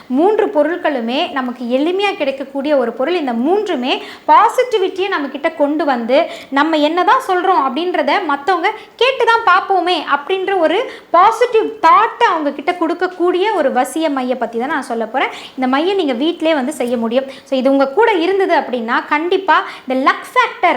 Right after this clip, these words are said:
அப்படின்ற ஒரு விஷயம் நமக்கு கிடைக்கும். லக் ஃபேக்டர் எப்போ கிடைக்கும் அப்படின்னா, "இது எனக்கு நடக்கும்னு நான் நினைச்சு கூட பார்க்கலங்க, திடீர்னு என்னை கூப்பிட்டு இப்படி கேட்டாரு, நான் பதில் சொன்னேன், ஓகே ப்ரொசீட் அப்படின்ட்டு போயிட்டாருங்க"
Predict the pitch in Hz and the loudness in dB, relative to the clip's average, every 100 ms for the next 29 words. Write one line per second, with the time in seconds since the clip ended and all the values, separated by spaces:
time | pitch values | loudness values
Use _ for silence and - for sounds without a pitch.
0 | 220 - 262 320 339 330 262 262 339 269 | 0 -6 -4 -4 -2 -2 -4 -6 -6 -6
1 | 226 - 262 254 269 302 - 480 480 320 | -6 -6 -4 -2 -4 -4 -2 -2 -2 -2
2 | 294 381 392 285 302 311 254 226 247 - | -2 -2 -2 -2 -2 -4 -4 -2 -2 -2
3 | - - - 277 269 254 254 269 466 494 | -8 -14 -4 0 0 0 0 2 0 0
4 | 523 453 330 302 392 415 427 359 294 269 | 0 2 2 0 -2 -2 0 0 0 -2
5 | 254 220 285 466 494 392 - 415 381 294 | -4 -2 0 0 0 -4 -4 -4 -4 -4
6 | - 359 359 294 359 453 - - 302 285 | -2 0 2 0 0 -4 -14 -4 -2 2
7 | 302 427 415 311 440 - - 392 427 494 | 2 0 0 -2 -4 -8 0 2 2 0
8 | 392 403 453 349 339 370 - 349 294 254 | 0 2 2 2 0 -4 -4 -2 0 -2
9 | 247 | 0